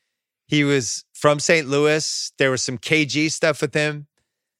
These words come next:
where it's like, this is, could be another K G, but if you actually watch the clips of him in high school,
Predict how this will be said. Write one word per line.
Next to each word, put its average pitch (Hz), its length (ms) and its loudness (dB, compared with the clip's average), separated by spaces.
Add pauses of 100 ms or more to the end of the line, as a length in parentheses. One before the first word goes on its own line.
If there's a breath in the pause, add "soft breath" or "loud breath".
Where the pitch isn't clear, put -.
(160)
where 131 180 4
it's 120 140 -2
like, 120 200 -2
this 135 200 -6
is, 151 80 -8
could 139 140 -10
be 151 100 0
another 143 260 4
K 143 280 0
G, 170 240 0
but 123 180 -6
if 120 100 -8
you 139 120 2
actually 160 320 0
watch 127 480 0
the 135 80 -2
clips - 340 -4
of 131 140 -2
him 117 180 -2
in 110 60 -4
high 131 180 2
school, 110 420 -4